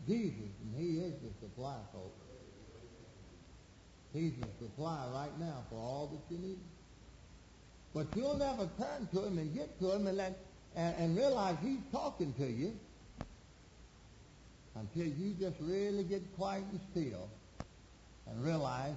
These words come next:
that God, the vine dresser and the caretaker, the husbandman, will not allow one little thing to come your way that you don't need.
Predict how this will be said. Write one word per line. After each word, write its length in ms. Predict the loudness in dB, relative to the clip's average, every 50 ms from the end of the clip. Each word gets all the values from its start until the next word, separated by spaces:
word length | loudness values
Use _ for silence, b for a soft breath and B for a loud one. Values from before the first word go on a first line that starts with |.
| -2
that 120 | -4 -4 -4 -6 -6 -2 0
God, 480 | 2 4 4 4 4 4 4 2 0
the 100 | 0 -2
vine 460 | -2 0 0 0 0 0 -2 0 0
dresser 240 | 2 4 4 2 2 2 -2
and 180 | -4 -4 -4
the 220 | -6 -6 -2 0 2
caretaker, 640 | 2 2 2 0 -2 -2 -2 -2 -2 -4 -6 -8 -8 -10 -16 -18 -12 -6
the 140 | -4 -2 0
husbandman, 640 | 2 4 4 4 2 0 -2 -2 0 0 0 -2 -4 -6 -8 -14 -16 -18 -18 -18 -12 -6 -2
will 180 | 0 0 0
not 260 | 0 0 0 0 0 0
allow 400 | 0 0 0 0 -2 -2 -2 -2
one 580 | -2 0 2 2 2 2 2 2 0 2 2
little 320 | 2 2 2 4 2 2 2
thing 360 | 0 0 0 0 0 -2 -4
to 280 | -6 -6 -8 -6 -4 -2
come 160 | -2 0 0
your 300 | 0 0 0 0 0 0
way 100 | 0 -2 -4 -6 -10 -8 -4 -4 -4 -4 -4 -10 -8
that 100 | -8 -8 -8 -6
you 140 | -6 -4 -4
don't 140 | -4 -4 -4
need. 380 | -6 -6 -8 -8 -8 -8 -8